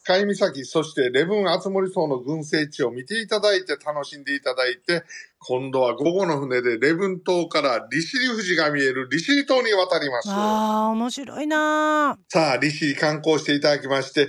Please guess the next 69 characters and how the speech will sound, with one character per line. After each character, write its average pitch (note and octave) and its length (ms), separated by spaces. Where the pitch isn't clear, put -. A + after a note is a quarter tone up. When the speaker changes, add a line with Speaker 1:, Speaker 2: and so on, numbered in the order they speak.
Speaker 1:
利 E3+ 140
尻 D#3+ 380
ふ C3+ 160
れ D3+ 100
あ C#3+ 200
い C#3+ 60
温 C3+ 280
泉、 B2 320
ホ F#3 120
テ G3+ 140
ル E3 240
ア D#3 60
イ F3 100
ラ F3+ 140
ン F3 100
ド E3+ 140
イ E3+ 120
ン D#3+ 120
利 E3+ 120
尻、 C#3 320
利 E3 100
尻 E3 260
で C3+ 120
一 D3 180
番 G3+ 220
い G#3 140
い - 20
ホ C#3+ 140
テ C3+ 140
ル、 A2 180
こ D3+ 120
こ F#3 140
で E3 260
地 - 140
元 D#3 260
の C#3+ 160
豪 F#3 340
快 F#3 200
な D3 140
海 C3+ 160
の C3+ 100
幸、 B2+ 340
山 C3 220
の F#3+ 100
幸 F#3 320
を A#2+ 220
バ D3 120
イ G3 60
キ G3 140
ン F3+ 40
グ D#3 60
で C#3 120
ご B2+ 120
用 C3+ 100
意 A#2+ 40
し - 80
ま B2+ 120
し - 80
た。 D3 80
Speaker 2:
は C3 120
い、 A4+ 80
楽 G4+ 180
し G4+ 120
み G4+ 100
で G4 340
す。 - 260
Speaker 1:
次 D#3+ 220
の E3 100
日、 D#3+ 380